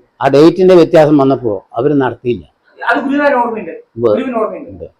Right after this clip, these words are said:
Speaker 1: അറുപത്തിരണ്ടില് അവര് നടത്തിയില്ല.
Speaker 2: ആ.
Speaker 1: അപ്പൊ അവര് പിറ്റേ ദിവസം
Speaker 2: ആ.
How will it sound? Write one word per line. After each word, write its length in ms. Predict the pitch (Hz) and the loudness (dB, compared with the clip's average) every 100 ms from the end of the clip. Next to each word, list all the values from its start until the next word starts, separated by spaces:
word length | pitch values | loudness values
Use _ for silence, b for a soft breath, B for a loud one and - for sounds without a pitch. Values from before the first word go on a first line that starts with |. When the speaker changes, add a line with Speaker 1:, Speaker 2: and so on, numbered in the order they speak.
| _ _ _ - | _ _ _ 0
Speaker 1:
അറുപത്തിരണ്ടില് 680 | 143 160 160 165 156 156 | 2 4 2 2 2 4
അവര് 220 | 151 147 151 | 4 2 2
നടത്തിയില്ല. 600 | 147 135 147 131 90 - | 2 2 0 -2 -4 -16
Speaker 2:
ആ. 40 | - _ _ _ _ - | -20 _ _ _ _ -4
Speaker 1:
അപ്പൊ 140 | 147 | 2
അവര് 280 | 151 175 185 | 4 6 4
പിറ്റേ 320 | 170 139 233 | 2 4 6
ദിവസം 480 | 202 185 - 135 | 8 6 4 0
Speaker 2:
ആ. 40 | 131 | -2